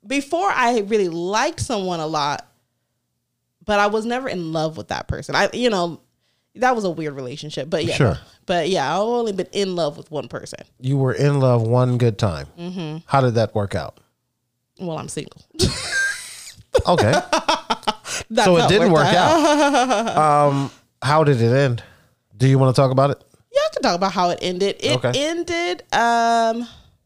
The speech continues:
Speaker 1: like, what do you mean? <laughs> Like, what
Speaker 2: Oh, now it's what I mean.
Speaker 1: <laughs>
Speaker 2: You know what the fuck I mean? I mean what the
Speaker 1: It
Speaker 2: fuck I said. How did it end?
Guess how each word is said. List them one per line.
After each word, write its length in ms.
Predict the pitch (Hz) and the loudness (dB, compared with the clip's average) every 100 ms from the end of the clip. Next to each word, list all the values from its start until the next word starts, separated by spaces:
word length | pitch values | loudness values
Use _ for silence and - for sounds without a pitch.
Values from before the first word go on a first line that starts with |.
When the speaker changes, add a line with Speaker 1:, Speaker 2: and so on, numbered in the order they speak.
| _ _ _ _ _ _ _ _ _ _ _ - | _ _ _ _ _ _ _ _ _ _ _ -6
Speaker 1:
like, 120 | 208 | -4
what 80 | 220 | -4
do 40 | |
you 80 | 202 | -6
mean? 200 | 147 - | -10 -14
<laughs> 880 | - _ _ _ _ - - - - | -20 _ _ _ _ -20 -20 -20 -6
Like, 200 | 320 320 | -2 -2
what 320 | 311 202 294 233 | -2 0 2 4
Speaker 2:
Oh, 300 | 147 117 - | 4 2 2
now 320 | 135 170 165 | 2 4 4
it's 160 | 143 151 | 4 4
what 120 | 143 | 4
I 180 | 131 143 | 6 6
mean. 320 | 143 104 85 | 4 4 0
Speaker 1:
<laughs> 60 | - 349 - - - | 0 -2 -2 -6 0
Speaker 2:
You 100 | 285 | 4
know 60 | |
what 80 | 254 | 4
the 80 | 202 | 4
fuck 200 | 214 220 | 4 4
I 100 | 208 | 4
mean? 260 | 208 208 226 196 | 4 4 4 2
I 100 | 220 | 4
mean 320 | 226 269 247 | 4 4 4
what 80 | 233 | 4
the 60 | 277 | 4
Speaker 1:
It 20 | |
Speaker 2:
fuck 180 | 226 214 | 4 4
I 100 | 208 | 2
said. 300 | 247 214 135 | 4 4 6
How 140 | 190 | 6
did 120 | 214 | 6
it 120 | 208 214 | 6 6
end? 340 | 240 113 80 | 6 4 -2